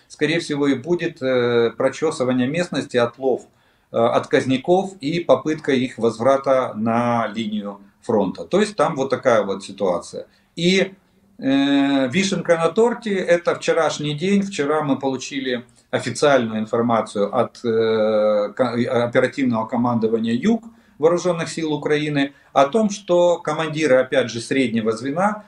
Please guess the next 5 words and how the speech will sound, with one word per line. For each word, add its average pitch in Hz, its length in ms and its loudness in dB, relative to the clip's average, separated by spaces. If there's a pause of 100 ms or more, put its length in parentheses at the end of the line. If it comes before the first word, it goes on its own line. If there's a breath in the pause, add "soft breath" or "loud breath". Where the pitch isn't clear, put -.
(160 loud breath)
ищут 185 380 -2
контакты 160 760 0
с, - 300 -14
э, 131 400 2
спецслужбами 113 1040 -2